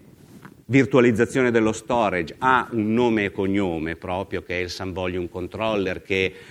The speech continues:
decine di migliaia di clienti hanno, diciamo, avuto il piacere e il beneficio di utilizzare a livello mondiale, con tutti i benefici che prima Giovanni citava.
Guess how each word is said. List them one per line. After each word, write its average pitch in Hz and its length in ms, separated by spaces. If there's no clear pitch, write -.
decine 123 640
di 107 120
migliaia 107 720
di 95 120
clienti 101 720
hanno, 92 640
diciamo, 92 360
avuto 104 240
il 95 80
piacere 101 540
e - 20
il 92 60
beneficio 92 500
di 90 80
utilizzare 92 640
a 90 60
livello 90 340
mondiale, 87 580
con 90 140
tutti - 220
i - 20
benefici 90 720
che 90 100
prima 92 300
Giovanni 85 500
citava. 92 640